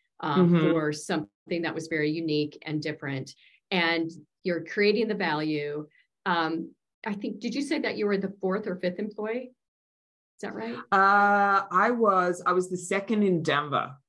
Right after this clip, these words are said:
Speaker 1: Okay.
Speaker 2: So now we have, yeah, we have a corporate office of about a hundred spread between Bozeman and Denver.
Speaker 1: Okay.
Speaker 2: And then we have seasonal, we have an additional probably five hundred seasonal, um,
Speaker 1: It's amazing.
Speaker 2: employees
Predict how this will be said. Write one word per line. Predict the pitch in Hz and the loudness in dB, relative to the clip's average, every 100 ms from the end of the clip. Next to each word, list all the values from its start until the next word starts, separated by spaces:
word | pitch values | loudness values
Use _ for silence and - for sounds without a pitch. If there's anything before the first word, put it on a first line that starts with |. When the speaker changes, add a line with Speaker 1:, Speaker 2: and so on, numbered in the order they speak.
| _ _ 185 | _ _ -2
Speaker 1:
Okay. | 196 156 - | 0 0 -2
Speaker 2:
So | - 185 180 | 0 2 2
now | 180 175 190 | 4 4 4
we | 190 185 | 2 0
have, | 175 156 156 147 | 2 0 0 0
yeah, | 160 131 | 0 0
we | 165 | -2
have | 165 | -6
a | |
corporate | - 143 151 143 | -4 -4 0 -2
office | 139 143 | -2 -8
of | - | -6
about | 139 139 | 0 0
a | 147 | 0
hundred | 160 151 156 190 190 | -4 -2 2 2 2
spread | - - 151 147 | -2 0 0 0
between | 147 - 143 139 135 135 | -4 -4 -2 0 0 0
Bozeman | 139 135 139 139 135 135 | 2 2 0 -2 -2 -2
and | 131 131 131 | -4 -4 -2
Denver. | 123 127 156 214 269 - | -2 0 0 0 -4 -6
Speaker 1:
Okay. | 175 160 139 | -6 -4 0
Speaker 2:
And | 160 | 2
then | 151 | 2
we | 156 | 0
have | 156 147 | 0 -2
seasonal, | - 160 151 147 151 143 135 127 - 151 | -2 0 0 -2 -2 0 2 0 -4 -4
we | 151 | -2
have | 139 | -2
an | 139 | -2
additional | 131 139 131 131 123 | -2 -4 -4 -4 -4
probably | 139 131 135 | -2 -2 0
five | - 131 131 | 2 0 0
hundred | 135 131 127 135 | -2 -2 -2 -2
seasonal, | - 131 139 139 139 - - _ _ - | -4 -4 -2 -4 -4 -6 -12 _ _ -6
um, | 143 - - | -4 -2 -4
Speaker 1:
It's | - | -4
amazing. | 156 139 139 | -4 0 0
Speaker 2:
employees | 139 143 131 135 | 0 0 0 0